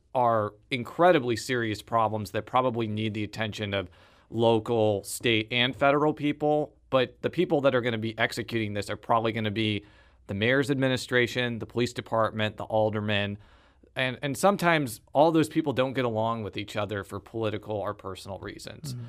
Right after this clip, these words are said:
Speaker 1: So my question for you is, what role are you gonna play given that environment?
Speaker 2: So the role that I've been playing is serving on the state's budget, um, the House Budget Committee, um, and assuring and putting, uh, our departments to task to make sure that we're applying for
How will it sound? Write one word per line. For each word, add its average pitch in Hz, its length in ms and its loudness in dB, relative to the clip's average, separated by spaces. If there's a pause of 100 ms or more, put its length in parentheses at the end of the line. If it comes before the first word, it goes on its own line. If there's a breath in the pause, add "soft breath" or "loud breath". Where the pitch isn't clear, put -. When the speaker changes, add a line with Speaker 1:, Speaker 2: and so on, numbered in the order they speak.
(140 loud breath)
Speaker 1:
So - 140 -6
my 131 160 2
question 165 380 0
for 139 100 -4
you 135 160 0
is, 110 140 -4
what 131 200 2
role 117 220 0
are 110 80 0
you 104 180 -2
gonna 101 160 -6
play 101 260 -4
given 98 260 -6
that 95 160 -6
environment? 92 340 -6
Speaker 2:
So 175 100 4
the 202 160 4
role 220 280 4
that 170 100 6
I've 160 240 4
been 170 180 2
playing 139 400 -2
is 131 120 -2
serving 160 320 4
on 151 120 0
the 147 60 -2
state's - 380 -4
budget, 135 440 -2
um, 131 260 -2
the 135 60 -2
House 143 220 2
Budget 131 320 2
Committee, 131 440 -4 (260 loud breath)
um, 151 260 4
and 160 140 6
assuring 180 480 4
and 143 200 -2
putting, 185 400 2 (280 loud breath)
uh, 147 240 -2
our 160 100 6
departments 156 520 2
to 156 100 -4
task 165 380 -2
to 170 60 -4
make 160 200 0
sure 165 140 0
that 151 120 0
we're 151 140 0
applying 151 380 -2
for - 180 -10